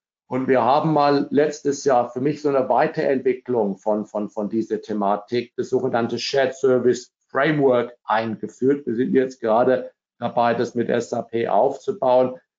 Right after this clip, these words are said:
Das ist jetzt ein, ein neues Software, äh, womit wir Lieferantenkorrespondenz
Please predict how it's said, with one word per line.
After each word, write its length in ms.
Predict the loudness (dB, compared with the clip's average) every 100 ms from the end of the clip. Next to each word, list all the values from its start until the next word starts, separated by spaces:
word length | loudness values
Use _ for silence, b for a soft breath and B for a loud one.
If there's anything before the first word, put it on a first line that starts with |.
| _
Das 180 | -8 -4
ist 160 | -4 0
jetzt 300 | 0 0 -4
ein, 160 | -4
ein 600 | -2 -4 -2 -2 -2 -2 2
neues 420 | 4 4 4 0
Software, 580 | -2 -2 0 2 2 2
äh, 240 | 0 2
womit 320 | 2 2 2
wir 120 | 2
Lieferantenkorrespondenz 2000 | 4 2 0 -2 0 0 -4 -6 -6 -2 0 0 -2 -2 -4 0 2 2 0 -10